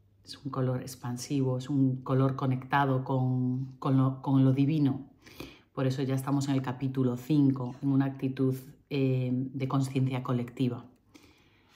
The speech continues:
Y al final de este libro,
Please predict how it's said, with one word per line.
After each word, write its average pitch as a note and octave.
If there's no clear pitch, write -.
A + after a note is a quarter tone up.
Y B3
al D#3
final D#3
de E3
este F#3+
libro, D#3